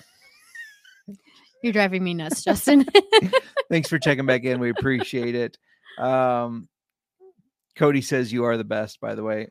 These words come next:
Speaker 1: All right, I said one more question. I lied. We'll do one more
Speaker 2: <laughs>
Speaker 1: before we talk about some other stuff, but keep throwing them in here. Jelly of the Month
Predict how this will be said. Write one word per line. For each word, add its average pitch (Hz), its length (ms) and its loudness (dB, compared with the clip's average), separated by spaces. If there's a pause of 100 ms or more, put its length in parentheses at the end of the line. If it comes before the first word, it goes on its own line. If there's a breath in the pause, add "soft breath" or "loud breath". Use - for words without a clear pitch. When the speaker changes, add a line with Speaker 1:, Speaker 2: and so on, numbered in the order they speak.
(120)
Speaker 1:
All 156 100 -2
right, 156 100 0
I 139 80 0
said 139 200 -4
one 131 120 -2
more 127 120 -4
question. 123 340 -4
I 117 60 -4
lied. 117 200 -2
We'll 117 120 -6
do 113 160 -8
one 156 240 2
more 143 260 0 (280 loud breath)
Speaker 2:
<laughs> - 280 -20
Speaker 1:
before 175 460 4
we 151 160 0
talk 147 200 2
about 143 200 -2
some 143 100 -2
other 135 140 0
stuff, 135 260 -4
but 123 120 -10
keep 160 180 -2
throwing 143 220 -2
them 131 140 -4
in 135 140 -4
here. 127 160 -2
Jelly 165 380 4
of 202 80 2
the 165 80 -2
Month 160 320 -2